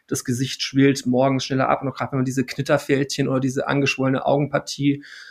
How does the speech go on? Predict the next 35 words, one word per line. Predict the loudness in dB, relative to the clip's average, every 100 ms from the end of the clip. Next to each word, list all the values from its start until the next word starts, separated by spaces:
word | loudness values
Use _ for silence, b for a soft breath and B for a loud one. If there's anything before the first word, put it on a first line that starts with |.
| B B
hat, | -2 2
wenn | 2
man | 4
Seitenschläfer | 2 0 0 0 0 0 -2 -2
ist, | -2 -4 -4
dann | -4
ist | -4 -8
das | -8
wirklich | -8 -8 -8
super | -8 -6
schön, | -4 -2 0
um | 0 0 -4 -8
schnell | 2 4 6 6
wieder | 4
frisch | 2 0 0 0 -4
auszusehen | -6 -6 -10 -10 -10
am | -12 -12
Morgen. | -12 -14 -14 -20 _ _ _ B B B B -2
Also | -2 0
von | 0 4
innen | 4
nach | 4 2
außen | 2 4 4 0
rollen, | 0 2 4 2 2 0
ähm, | 2 4 4 2 -2 -12 0
auch | 2 2 -4 -20 _ _ -4
an | 0
der | 0
Stirn, | 0 4 4 4 0 -4
von | -4 -2 -2 -2 -2
der | -2
Nase | 0 0 0 -2
quasi | -2 -2 -2
nach | -4 2
oben. | 4 4 2 0